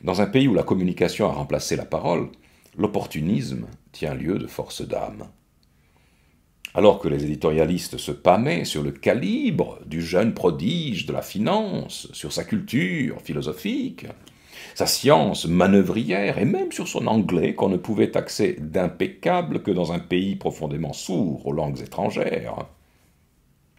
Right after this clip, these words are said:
eh bien, j'avais osé relever son regard désespérément stupide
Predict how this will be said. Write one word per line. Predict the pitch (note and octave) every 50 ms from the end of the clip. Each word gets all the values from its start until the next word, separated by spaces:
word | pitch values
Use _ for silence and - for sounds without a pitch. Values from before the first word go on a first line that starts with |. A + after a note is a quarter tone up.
| _ _ _ - -
eh | - A#2+
bien, | F#3+ F#3+
j'avais | C#3 C#3 C3+ D#3+ D#3 C3
osé | G#2+ F#2+ G2
relever | G2 - C#2 B1+ - C2+ D2 -
son | - - -
regard | D2 D#2 D#2 D#2+ F2 D#2 D2+ D2
désespérément | C#2+ C#2+ D2 D2 - - - D2 C#2+ C#2 C#2+ C#2+ C2
stupide | - - - E2 F2 - - F2+ F2 -